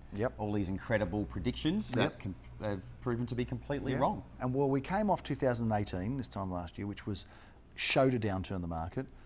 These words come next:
Speaker 2: Yep.
Speaker 1: Two thousand nineteen, vendors were saying, "I'm not sure I wanna sell for these lower prices."
Speaker 2: Yep.
Speaker 1: Buyers are sort of getting very excited about the possibility of buying things for less,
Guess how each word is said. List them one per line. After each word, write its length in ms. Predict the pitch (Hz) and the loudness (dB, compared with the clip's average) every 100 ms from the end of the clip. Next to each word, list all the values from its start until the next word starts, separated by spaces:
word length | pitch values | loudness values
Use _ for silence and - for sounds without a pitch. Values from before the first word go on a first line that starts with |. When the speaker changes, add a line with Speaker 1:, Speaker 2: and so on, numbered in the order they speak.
| - | -8
Speaker 2:
Yep. 140 | 87 - | -6 0
Speaker 1:
Two 120 | 156 | 2
thousand 320 | 156 139 127 | 4 4 4
nineteen, 420 | 117 113 110 104 98 | 4 4 2 0 2
vendors 500 | 123 127 110 107 104 | 4 4 2 0 -2
were 80 | 101 | -4
saying, 300 | 107 101 104 | -2 -2 0
"I'm 160 | 120 | 0
not 140 | 117 - | -2 -4
sure 220 | - 107 | -4 -2
I 20 | |
wanna 180 | 101 95 | -2 -4
sell 280 | - 104 101 | -4 -2 -2
for 100 | 98 | -4
these 220 | 95 87 | -6 -6
lower 220 | 90 87 | -8 -10
prices." 520 | 82 85 90 - 76 87 | -8 -6 -6 -8 -8 -6
Speaker 2:
Yep. 140 | 92 - - - | -8 -10 -18 -4
Speaker 1:
Buyers 420 | 123 120 113 110 | 0 2 2 0
are 340 | 101 101 98 90 | -2 -2 -4 -6
sort 220 | 117 104 | -4 -4
of 100 | 101 | -2
getting 240 | 107 101 | -2 0
very 180 | 98 113 | 0 0
excited 440 | 110 - 101 95 | 0 -2 0 0
about 180 | 92 92 | -4 -6
the 80 | 87 | -8
possibility 480 | - 98 - 101 92 | -8 -8 -6 -4 -4
of 140 | 87 | -2
buying 240 | 95 92 87 | -2 -2 -4
things 180 | 92 | -8
for 120 | - 95 | -6 -4
less, 420 | 92 127 - | -2 -2 -4